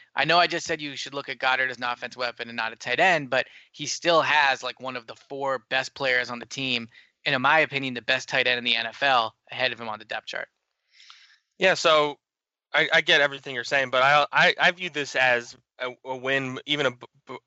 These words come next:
Speaker 2: beyond the Eagles, for Carson Wentz. I think he just has, now he's options all over the field. He has two tight ends he can throw to in the middle of the field. He has Mike Wallace going deep. They didn't really have that level of deep threat last year. Alshon Jeffrey and Nelson Aguilar coming back, and,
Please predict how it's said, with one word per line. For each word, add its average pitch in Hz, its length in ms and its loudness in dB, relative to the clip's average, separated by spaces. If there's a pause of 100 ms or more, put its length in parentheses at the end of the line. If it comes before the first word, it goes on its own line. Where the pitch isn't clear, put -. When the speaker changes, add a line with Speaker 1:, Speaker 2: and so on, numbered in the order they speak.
(120)
Speaker 2:
beyond 135 280 0
the 117 60 -4
Eagles, 120 320 -2
for 120 180 -8
Carson 127 420 -4
Wentz. 117 260 0
I 113 80 -4
think 143 200 -2
he 143 120 -6
just 131 160 -6
has, 123 400 0 (340)
now 135 140 2
he's 139 100 -2
options 120 380 -2
all 113 160 2
over 127 180 0
the 110 60 -10
field. 110 340 -4
He 117 60 -6
has 110 160 -4
two 131 140 -6
tight 120 200 0
ends 117 160 2
he 123 60 -6
can 120 100 -6
throw 113 220 -4
to 113 80 -4
in 104 40 -6
the 107 60 -6
middle 110 160 0
of 107 60 0
the 104 80 -4
field. 107 260 -2
He 107 80 2
has 98 140 0
Mike 117 240 0
Wallace 113 340 6
going 107 260 -2
deep. 110 280 -8
They 117 80 0
didn't 110 100 -2
really 110 160 0
have 110 300 2 (280)
that 107 140 2
level 113 220 2
of 95 80 -4
deep 104 180 -8
threat 101 220 2
last 101 280 0
year. 104 200 -4 (320)
Alshon 117 280 0
Jeffrey 110 440 0
and 107 100 -2
Nelson 110 260 0
Aguilar 101 340 0
coming 107 200 -6
back, 107 300 0
and, 98 160 -8